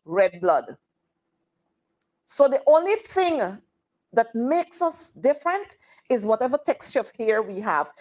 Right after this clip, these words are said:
but we have the same blood running through our veins. And if I get sick tomorrow morning and I have to go into hospital and,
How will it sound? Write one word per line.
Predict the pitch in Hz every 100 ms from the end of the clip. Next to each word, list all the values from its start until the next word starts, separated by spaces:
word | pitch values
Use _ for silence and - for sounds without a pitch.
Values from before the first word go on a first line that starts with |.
| _
but | 220 214
we | 240
have | 247 208
the | 214
same | - 233 214 165
blood | 170 196 190
running | 185 165 170
through | - 185 180
our | - 156 156
veins. | 156 170 156 135 120 135 - - - _ _ _ _ _ _ _ _ _ _ _ -
And | 214
if | 302
I | 320 320
get | 311 311
sick | - 320 -
tomorrow | 311 262 254 269
morning | 285 262 233 277
and |
I | 240
have | 277 247 -
to | 233
go | 208 233
into | 240 247
hospital | 226 226 - 240 247
and, | 196